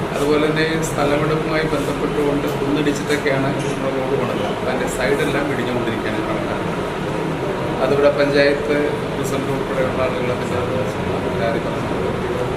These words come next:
അങ്ങനെ ഇടിഞ്ഞുകൊണ്ടിരിക്കുന്ന സ്ഥലം പ്രത്യേകമായിട്ട് പ്രൊട്ടക്ട് ചെയ്യാൻ വേണ്ടിയിട്ടുള്ള നടപടി സ്വീകരിക്കാമെന്ന് എൻ എച്ച് എ സമ്മതിച്ചിട്ടുണ്ട്.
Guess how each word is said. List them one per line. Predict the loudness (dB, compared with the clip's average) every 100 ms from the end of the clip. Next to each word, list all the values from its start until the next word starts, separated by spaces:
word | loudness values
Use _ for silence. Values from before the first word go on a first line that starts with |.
| -2 -2 -2
അങ്ങനെ | 2 4
ഇടിഞ്ഞുകൊണ്ടിരിക്കുന്ന | 4 4 4 2 4 4 2
സ്ഥലം | 2 2 0
പ്രത്യേകമായിട്ട് | 2 2 2 2 2
പ്രൊട്ടക്ട് | 2 2 0 0
ചെയ്യാൻ | 2 2
വേണ്ടിയിട്ടുള്ള | 2 0 0 0 0 0
നടപടി | 0 0 0 0
സ്വീകരിക്കാമെന്ന് | 0 0 0 0 0 0 -2 0
എൻ | 0 0
എച്ച് | 0 -2
എ | -2 -4 -2 -2 -2 -2
സമ്മതിച്ചിട്ടുണ്ട്. | 0 0 -2 -2 -4